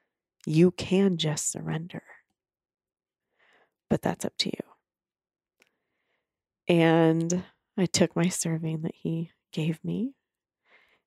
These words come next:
and I went back to my mat. And obviously, I still had medicine in my system from the first wave. And so I laid down on my mat,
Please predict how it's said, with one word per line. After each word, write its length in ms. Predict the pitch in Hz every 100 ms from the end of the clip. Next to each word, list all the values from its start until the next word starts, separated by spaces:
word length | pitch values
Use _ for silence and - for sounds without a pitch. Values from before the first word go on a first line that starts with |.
| _
and 400 | 180 165 165 170 170
I 400 | - 156 156 160 165
went 240 | 160 190
back 220 | 160 165
to 100 | -
my 180 | 180 165
mat. 380 | 160 160 170 196 _ _ _ _ _ _ _ _ _ -
And 280 | 165 160 156 -
obviously, 440 | 160 160 - 160
I 60 | 156
still 260 | - 160
had 180 | 160 151
medicine 420 | 147 147 156 -
in 120 | 156
my 120 | 160 156
system 440 | - 156 156 156
from 180 | - 147
the 100 | 151
first 360 | - 160 -
wave. 360 | 165 160 170 202
And 200 | 165 156
so 520 | - 156 156 156 165 - _ _ _ _ _ -
I 120 | 147
laid 280 | 147 175 196
down 220 | 160 147
on 160 | 151 156
my 120 | 156
mat, 340 | 156 156 160